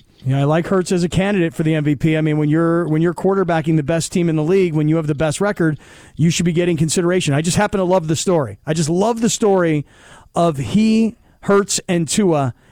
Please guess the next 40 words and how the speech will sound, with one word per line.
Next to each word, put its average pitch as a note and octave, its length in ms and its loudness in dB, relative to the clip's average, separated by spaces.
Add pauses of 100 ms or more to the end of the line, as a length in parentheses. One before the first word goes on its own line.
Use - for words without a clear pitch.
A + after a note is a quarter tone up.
(200)
at F3 140 -2
the F3+ 80 0
same G3+ 300 0
school G3 260 0
at F3 80 0
the D#3+ 80 -2
same E3 300 -2
time, D3+ 400 0 (200)
and E3+ 180 0
Hurts F#3+ 300 0
getting G3+ 220 0
replaced F3+ 400 -2
and E3+ 80 0
having E3 220 0
to D#3 60 0
leave E3 240 0
to E3 80 -2
go D#3+ 120 2
someplace D#3+ 460 -2
else, G3 260 0 (300)
and F3 100 0
now F#3 160 0
the E3+ 140 0
two B3+ 220 0
of F3+ 100 -2
them E3+ 180 0
as D#3 100 0
N F3 140 0
F E3+ 120 -4
L E3 100 0
quarterbacks, E3 600 -2
and D#3+ 120 0
Hurts G3 280 0
is F3+ 120 2
actually F3 300 -2
kinda F3+ 200 0
getting E3+ 220 0
the D#3+ 80 0
last D#3+ 280 -2
laugh. E3 320 0